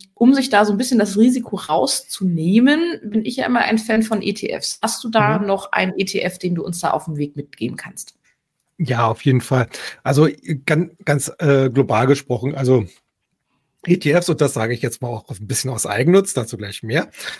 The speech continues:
Speaker 2: Äh, E T Fs sind natürlich gerade bei Themen, die halt noch in den Kinderschuhen stecken, ähm,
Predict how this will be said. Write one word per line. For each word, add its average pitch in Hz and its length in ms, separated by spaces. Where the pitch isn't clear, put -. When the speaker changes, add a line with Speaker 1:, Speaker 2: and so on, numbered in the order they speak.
Speaker 2:
Äh, 135 440
E - 180
T 156 140
Fs 160 220
sind 147 460
natürlich 139 460
gerade 120 480
bei 123 460
Themen, 135 580
die 117 300
halt 117 500
noch 143 320
in 143 140
den 120 180
Kinderschuhen 113 1200
stecken, - 640
ähm, 123 460